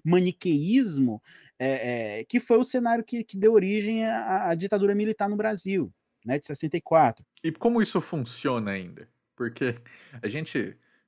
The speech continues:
Speaker 2: é, quando estuda esse período, pensa, "Nossa, como a população acreditou nessa, nessa his-, nesse delírio anticomunista."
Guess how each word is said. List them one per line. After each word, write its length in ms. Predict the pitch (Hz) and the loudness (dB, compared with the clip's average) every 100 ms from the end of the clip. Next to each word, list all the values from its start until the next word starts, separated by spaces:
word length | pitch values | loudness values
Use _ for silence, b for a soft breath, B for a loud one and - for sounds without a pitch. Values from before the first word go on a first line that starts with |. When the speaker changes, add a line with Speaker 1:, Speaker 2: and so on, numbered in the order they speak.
| - | -8
Speaker 2:
é, 240 | 95 87 | -4 -4
quando 340 | 85 - 135 120 | -6 -8 -8 -8
estuda 560 | - - 143 165 - - | -10 -12 -8 -8 -8 -12
esse 240 | - - | -12 -10
período, 500 | 120 98 98 160 147 | -6 -4 0 0 0
pensa, 380 | - 113 104 - | -6 -6 -6 -10
"Nossa, 420 | 95 127 165 - | -12 -10 -10 -12
como 240 | 120 147 175 | -10 -8 -6
a 80 | 156 | -6
população 720 | 143 127 135 104 - 131 135 | -10 -8 -6 -6 -8 -10 -10
acreditou 1000 | 117 147 147 131 107 _ 120 147 165 - _ _ _ _ _ | -10 -4 -2 -2 -6 _ -4 -2 -4 -10 _ _ _ _ _
nessa, 880 | 120 123 131 127 - 127 123 120 104 - | -8 -6 -4 -6 -4 -4 -4 -6 -8 -10
nessa 300 | 113 117 131 | -10 -8 -10
his-, 200 | - - _ 139 _ _ 165 _ _ _ - | -10 -20 _ _ _ _ _ _ _ _ -12
nesse 420 | 107 107 - 113 | -10 -10 -6 -4
delírio 800 | 107 120 98 120 165 165 160 156 | 0 -2 0 -4 -2 -2 -2 -4
anticomunista." 880 | 123 123 - 147 127 101 95 - - | -6 -10 -8 -8 -8 -10 -12 -16 -20